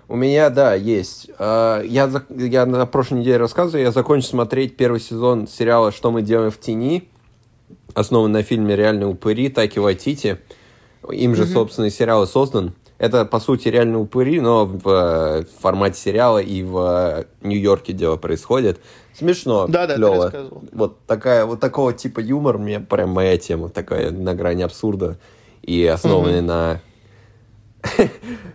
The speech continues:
Speaker 1: на тупости человеческой, наверное. <laughs>
Speaker 2: Отлично.
Speaker 1: Да. Э, очень хорошо.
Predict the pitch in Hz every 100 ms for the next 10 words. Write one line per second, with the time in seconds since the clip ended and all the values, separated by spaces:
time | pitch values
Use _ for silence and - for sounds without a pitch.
0 | - - - - 104 92 85 131 104 101
1 | - 92 90 - 101 98 98 - - -
2 | 127 110 113 117 240 214 220 - 392 302
3 | 269 - - 196 - 196 220 196 139 -
4 | 147 139 147 - 143 - 104 90 85 -
5 | _ _ _ _ _ _ _ _ - 104
6 | 90 85 - - 90 - - 87